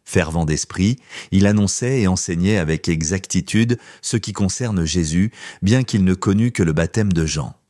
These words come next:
Il se mit à parler librement dans la synagogue. Aquilas et Priscille, l'ayant entendu, le prirent avec eux et lui exposèrent plus exactement la voie de Dieu.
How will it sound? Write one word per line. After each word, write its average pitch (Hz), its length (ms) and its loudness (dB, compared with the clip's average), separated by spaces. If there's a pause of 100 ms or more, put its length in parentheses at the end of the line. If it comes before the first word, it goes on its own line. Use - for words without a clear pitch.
(140)
Il 95 80 4
se 131 140 -4
mit 156 240 -2
à 82 80 0
parler 85 320 -2
librement 85 500 0
dans 82 100 -2
la 71 120 -4
synagogue. 69 760 -4 (260)
Aquilas 87 680 -2 (120)
et 82 60 0
Priscille, 101 640 -4 (280)
l'ayant 80 440 0
entendu, 82 540 -2 (240)
le 87 160 4
prirent 131 380 0
avec 78 340 -2
eux 95 220 2 (160)
et 85 80 2
lui 82 140 4
exposèrent 87 680 -2 (200)
plus 90 180 -2
exactement 87 640 0
la 80 120 0
voie 78 240 0
de 69 100 -4
Dieu. 67 400 -4